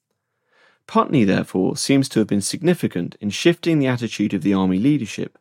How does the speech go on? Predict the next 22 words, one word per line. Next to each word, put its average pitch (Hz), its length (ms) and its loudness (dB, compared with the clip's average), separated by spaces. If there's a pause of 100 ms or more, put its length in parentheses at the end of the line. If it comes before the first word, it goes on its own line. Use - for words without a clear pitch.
(120)
away 123 360 2
from 113 220 -2
a 98 40 2
negotiated 95 720 -2
settlement - 480 -2
with - 140 -12
Charles - 420 -6 (300)
and 98 100 -4
towards 113 400 2
the 131 60 -4
possibility - 680 -2
at - 60 -6
least - 300 -6
of - 80 -8
a - 60 -6
trial, 123 560 -2 (180)
if - 160 -12
not 98 240 0
regicide. 98 680 -4 (1800)
Second, 110 480 2
the 107 80 2
debates 127 420 2